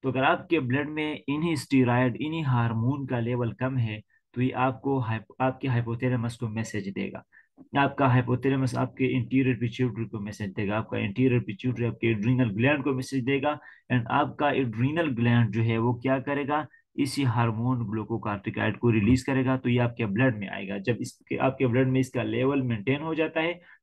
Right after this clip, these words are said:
तो ये फिर, फिर क्या कर देता है? Regulate कर देता है इन सीआरएच के release को और इसी एसीटीएच के release को।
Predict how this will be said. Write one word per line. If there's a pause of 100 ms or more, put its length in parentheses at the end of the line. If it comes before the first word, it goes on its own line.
तो
ये
फिर,
फिर
क्या
कर
देता
है?
Regulate
कर
देता
है
इन
सीआरएच
के
release
को (200)
और
इसी
एसीटीएच
के
release
को।